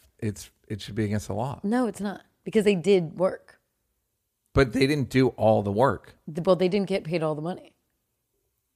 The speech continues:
Speaker 2: It's so fucked up.
Speaker 1: Oh, they, it, okay. I wasn't listening correctly. They so they don't get all the mo-, they got, they didn't get the full amount.
Speaker 2: They
Speaker 1: They
Speaker 2: don't get
Speaker 1: got
Speaker 2: the full
Speaker 1: the
Speaker 2: amount. They get paid. But still, it's like, if you fit un-, if you leave a job unfinished, fuck you. You shouldn't be able to get any money.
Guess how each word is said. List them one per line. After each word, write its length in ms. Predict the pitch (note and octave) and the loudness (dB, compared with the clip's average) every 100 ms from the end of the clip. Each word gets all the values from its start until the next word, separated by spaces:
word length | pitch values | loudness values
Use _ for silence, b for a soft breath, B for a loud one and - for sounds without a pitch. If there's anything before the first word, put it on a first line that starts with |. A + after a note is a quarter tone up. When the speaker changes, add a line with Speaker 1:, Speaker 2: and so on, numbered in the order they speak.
| _ - | _ 2
Speaker 2:
It's 200 | A3 - | 2 2
so 300 | - A#3 G3 | 2 4 4
fucked 180 | - | 0
up. 60 | D#3+ | 6
Speaker 1:
Oh, 340 | F3+ F#3 E3 C3+ | 8 8 6 2
they, 180 | D3 D3+ | 0 0
it, 240 | D3+ D#3 D3 | 0 0 2
okay. 280 | D3 C#3+ | 2 6
I 160 | B2 C3 | 6 4
wasn't 340 | C3 C#3 A#2+ A#2 | 2 0 0 -4
listening 500 | A2+ A2+ G#2+ G2+ - _ | -4 -4 -6 -8 -14 _
correctly. 420 | - G#2+ G2+ G#2 | -4 -2 -2 -6
They 400 | G2 A#2+ A#2 A2 - _ _ _ _ | -4 0 0 -2 -8 _ _ _ _
so 140 | - B2+ | 0 2
they 160 | B2+ | 4
don't 260 | B2+ C#3 B2 | 2 0 0
get 140 | C3 | 2
all 160 | B2 A#2 | 4 4
the 80 | G#2+ | 0
mo-, 120 | A2 | -2
they 160 | A2 B2 | 0 2
got, 260 | B2 B2 | 2 2
they 80 | C3 | 2
didn't 140 | D#3+ | 2
get 240 | C#3+ D3+ A#2+ | 0 0 2
the 100 | A#2 | 0
full 320 | - B2+ A#2 | 2 4 4
amount. 300 | G#2 G2+ - | 4 0 2
Speaker 2:
They 40 | |
Speaker 1:
They 40 | D4+ | 4
Speaker 2:
don't 60 | F4+ | 6
get 40 | |
Speaker 1:
got 60 | - | 4
Speaker 2:
the 60 | C#4 | 6
full 60 | C4+ | 6
Speaker 1:
the 60 | |
Speaker 2:
amount. 220 | C4 B3+ A3 | 6 4 4
They 60 | |
get 180 | G#3+ A#3+ | 4 2
paid. 220 | B3 B3 G3+ | 0 0 2
But 200 | B3+ - | 2 2
still, 260 | - G#4+ A4+ | 2 4 4
it's 100 | - | 2
like, 140 | E4 | 0
if 100 | D#4+ | 2
you 160 | F4+ C5 - | 2 2 0
fit 200 | C4 D4 - | 0 0 2
un-, 280 | B3 D4 A3+ | 2 4 0
if 160 | - | 4
you 100 | F4 | 8
leave 140 | G#4+ F#4+ | 8 8
a 100 | C4 | 4
job 320 | G3 A#3 A3 - | 4 4 4 2
unfinished, 600 | A3 - C#4 A3 F3 - | -2 0 -2 0 -2 -6
fuck 400 | - D#4 F4+ - | -2 0 0 2
you. 420 | F4+ F#4 - - A#3 | 4 4 2 -2 -12
You 80 | |
shouldn't 180 | B3+ F#4 | -4 0
be 60 | E4 | 4
able 100 | A3 | 4
to 40 | G3 | 6
get 120 | F#3 | 4
any 160 | E3+ E3 | 4 0
money. 400 | E3 G3 C4+ | -2 -2 -4